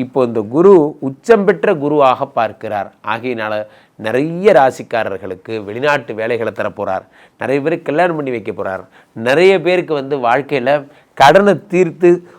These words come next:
குபேர சம்பத்துகளை அள்ளி அள்ளி தரப்போறார். அப்ப எந்தெந்த ராசிக்காரர்கள் எல்லாம் இதனால் சிறப்படைய போகிறார்கள் அப்படிங்கிறத நம்ம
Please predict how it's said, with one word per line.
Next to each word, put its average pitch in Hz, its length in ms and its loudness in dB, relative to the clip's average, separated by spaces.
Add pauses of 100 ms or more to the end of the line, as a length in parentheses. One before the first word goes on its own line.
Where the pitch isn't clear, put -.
(260)
குபேர 190 520 6
சம்பத்துகளை 165 680 0
அள்ளி 139 160 -2
அள்ளி 147 160 0
தரப்போறார். 107 520 -6 (140)
அப்ப 101 140 -16 (320)
எந்தெந்த 156 420 -10
ராசிக்காரர்கள் 104 880 -12
எல்லாம் 113 240 -6 (500)
இதனால் 110 300 -8 (160)
சிறப்படைய 117 520 -4 (160)
போகிறார்கள் 104 720 0 (440)
அப்படிங்கிறத 110 520 -4 (520)
நம்ம 127 300 -8